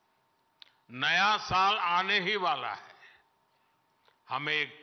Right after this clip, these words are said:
तय समय सीमा के भीतर ग्लोबल फ्रेमवर्क को पूरा करना ही होगा।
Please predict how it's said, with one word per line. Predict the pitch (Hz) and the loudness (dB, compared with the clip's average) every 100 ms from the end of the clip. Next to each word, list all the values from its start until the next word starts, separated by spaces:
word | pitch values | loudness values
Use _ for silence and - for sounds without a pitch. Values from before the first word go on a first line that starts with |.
| - | -4
तय | 185 214 185 | -2 -2 -4
समय | - 151 151 156 147 | -8 -6 -4 -4 -6
सीमा | - 139 139 135 | -10 -8 -6 -6
के | 127 117 | -8 -12
भीतर | 98 135 165 185 180 175 - _ _ _ _ _ _ _ _ _ _ - 101 101 | -10 -12 -12 -8 -8 -8 -16 _ _ _ _ _ _ _ _ _ _ -20 -20 -10
ग्लोबल | 135 165 175 175 180 185 175 - | -6 -2 -2 -2 -2 -2 -6 -10
फ्रेमवर्क | 143 147 147 151 147 | -8 -6 -6 -8 -8
को | 175 156 - | -10 -10 -12
पूरा | 147 147 147 - | -10 -6 -6 -8
करना | 135 117 123 | -12 -8 -8
ही | 113 131 | -8 -10
होगा। | 135 98 98 104 | -12 -14 -20 -20